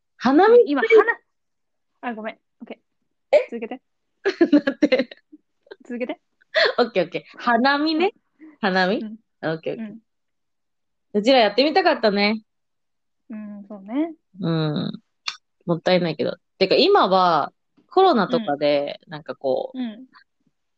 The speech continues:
Speaker 1: 気楽に花-、は-、花見もできない感じじゃん。なんか、こう。
Speaker 2: できない、できない。
Speaker 1: ね。
Speaker 2: うん。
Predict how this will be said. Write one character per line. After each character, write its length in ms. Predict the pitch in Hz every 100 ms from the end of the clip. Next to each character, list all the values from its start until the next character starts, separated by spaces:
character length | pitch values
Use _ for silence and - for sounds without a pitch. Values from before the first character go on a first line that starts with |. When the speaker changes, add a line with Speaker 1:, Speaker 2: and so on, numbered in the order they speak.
| _ _
Speaker 1:
気 200 | - 240
楽 320 | 277 - 381
に 160 | 359 359
花-、 420 | 370 311 302 294 - - - _
は-、 160 | 233 226
花 260 | 247 226 247
見 180 | 262 269
も 220 | 262 240
で 160 | 233 202
き 160 | 294
な 140 | 269 208
い 200 | 175 - _
感 340 | - 190 180 180
じ 160 | 175
じ 80 | 160
ゃ 60 | 156
ん。 160 | 139 -
な 140 | 170 170
ん 100 | 160
か、 260 | - 113 - _ _ _ _ -
こ 260 | - -
う。 60 | -
Speaker 2:
で 120 | 240
き 80 | 220
な 100 | 220
い、 60 | 214
で 80 | 202
き 80 |
な 100 | 196
い。 120 | 208 262 _
Speaker 1:
ね。 380 | 180 185 185 180 _ _ _ _ _ _ _ _
Speaker 2:
う 40 | 233
ん。 420 | 202 196 196 262